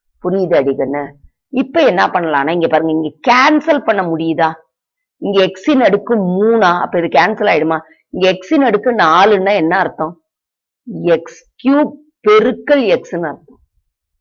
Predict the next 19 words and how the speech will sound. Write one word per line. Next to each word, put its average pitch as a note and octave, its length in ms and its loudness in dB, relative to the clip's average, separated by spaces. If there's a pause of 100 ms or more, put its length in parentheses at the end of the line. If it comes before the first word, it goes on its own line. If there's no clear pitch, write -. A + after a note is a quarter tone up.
(540)
புரியுதுங்களா? F3 580 0
இல்ல C4 320 4
அப்படின்னா G#3 260 2 (100)
அடிமானம் A#3 580 4
ஒரே F3 300 2
மாதிரியாக F#3 580 4
இருக்கும்போது F3+ 440 2
அடுக்குகளை G3+ 580 2 (180)
கழிக்கணும். A3+ 460 2 (200)
இப்ப D#3+ 140 -2
நாலுல A3 440 4
மூணு A#3 220 2
போச்சுன்னா A3+ 360 0
என்னது? E3 300 0 (200)
ஒண்ணு. F#3 240 -2 (400)
அப்ப - 220 0
இங்க A3 280 2
என்னது? A#3+ 600 2
எக்ஸ். - 600 -10